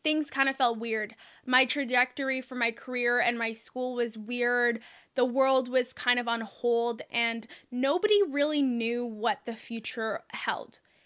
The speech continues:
And I just decided I'm gonna work on myself. I dived into personal development podcasts.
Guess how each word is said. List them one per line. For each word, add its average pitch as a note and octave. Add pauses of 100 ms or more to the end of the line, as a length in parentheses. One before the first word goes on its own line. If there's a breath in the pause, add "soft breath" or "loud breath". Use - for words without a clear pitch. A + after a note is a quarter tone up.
(220 soft breath)
And F4
I B4+
just D#5
decided G#4+ (540 soft breath)
I'm E4
gonna F4+
work C4+
on B3+
myself. -
I A#3
dived C4
into C4+
personal B3
development A3+
podcasts. A3+